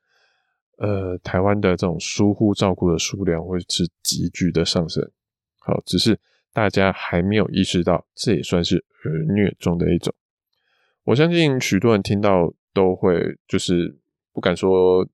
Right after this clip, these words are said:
每个人啦、好，可是我相信一定会有一部分的人，他会说：“哎呦，我们以前也是这样子的啊，卢医师，你也太大惊小怪的，我们以前也蛀牙蛀光光啊，还不是好好的。”这些话就大概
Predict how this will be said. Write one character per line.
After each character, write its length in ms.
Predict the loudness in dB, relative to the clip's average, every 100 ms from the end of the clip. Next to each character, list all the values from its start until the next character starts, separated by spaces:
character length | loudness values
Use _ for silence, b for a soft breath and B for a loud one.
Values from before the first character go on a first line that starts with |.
| _
每 180 | -6 -4
个 120 | 0 0
人 140 | -2
啦、 160 | -6 -6
好， 120 | -4 0
可 60 |
是 100 | 2
我 100 | 2
相 160 | 2 2
信 100 | 0 -2
一 80 |
定 120 | -2 2
会 120 | 2
有 80 | 0
一 60 |
部 180 | 0 0
分 180 | 0 0
的 60 |
人， 120 | 0 -4 _
他 140 | 0
会 100 | 2
说 200 | 2 0 _ _ -6
：“哎 100 | -4
呦， 100 | -4 -8 _ _ -8
我 100 | -4
们 180 | -2
以 100 | 0
前 180 | 0 0
也 80 | 0
是 140 | 0
这 180 | -2 0
样 200 | 0 0
子 160 | -2 -2
的 140 | 0
啊， 300 | 2 2 0
卢 240 | 0 2 2
医 100 | 0
师， 580 | -2 0 2 2 2 2
你 140 | 0
也 120 | 0 -2
太 200 | 0 0
大 260 | 2 2 2
惊 200 | 2 0
小 220 | 2 0
怪 260 | 2 2 4
的， 200 | 2 -2 _ _ _ -6
我 100 | 0
们 140 | 2
以 40 |
前 100 | 4
也 100 | 2
蛀 160 | 2 2
牙 120 | 2
蛀 140 | 4 2
光 200 | 2 2
光 200 | 2 4
啊， 220 | 4 4
还 120 | 2
不 80 | 2
是 100 | 2
好 140 | 2
好 200 | 4 2
的。” 160 | 0 -4 _ _ _ _ _ _ _ _
这 120 | -2
些 160 | 2 4
话 200 | 6 4
就 160 | 2 -2 _
大 160 | -2 0
概 180 | 4